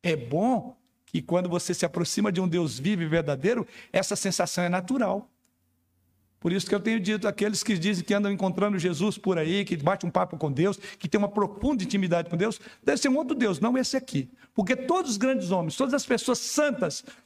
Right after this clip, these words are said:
todas as pessoas que realmente estavam na presença de um Deus santo, a primeira coisa é de temor. Por isso que os anjos sempre vêm e dizem, "Acalmem, não tenham medo, vocês não serão destruídos." Essa é a expressão que encontramos aqui no texto sagrado, a primeira expressão,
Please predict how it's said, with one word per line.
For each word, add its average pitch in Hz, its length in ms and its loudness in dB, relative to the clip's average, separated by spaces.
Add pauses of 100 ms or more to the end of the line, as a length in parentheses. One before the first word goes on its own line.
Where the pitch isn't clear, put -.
todas 311 160 2
as 202 40 -2
pessoas 269 340 0
que 254 100 2
realmente 262 420 2
estavam 247 340 2
na 247 140 2
presença 233 480 0
de 196 80 0
um 208 60 2
Deus 190 200 0
santo, 294 220 2 (220)
a - 80 4
primeira 320 340 2
coisa 302 240 0
é - 20 2
de 277 120 0
temor. 294 500 0 (260)
Por 320 120 4
isso 320 100 -2
que - 60 0
os 254 120 2
anjos 294 280 0
sempre 302 180 0
vêm 302 100 2
e 285 40 -2
dizem, 269 240 0
"Acalmem, 240 500 0
não 214 180 2
tenham 285 260 2
medo, 285 440 0 (340)
vocês 269 300 2
não 285 100 2
serão 277 320 0
destruídos." 269 1000 0 (220)
Essa - 300 2
é 269 40 2
a - 20 4
expressão 254 680 0
que - 120 -2
encontramos 220 580 0 (160)
aqui 208 240 2
no 233 100 2
texto 240 300 0
sagrado, 208 460 2
a - 20 -8
primeira 220 320 2
expressão, 233 680 0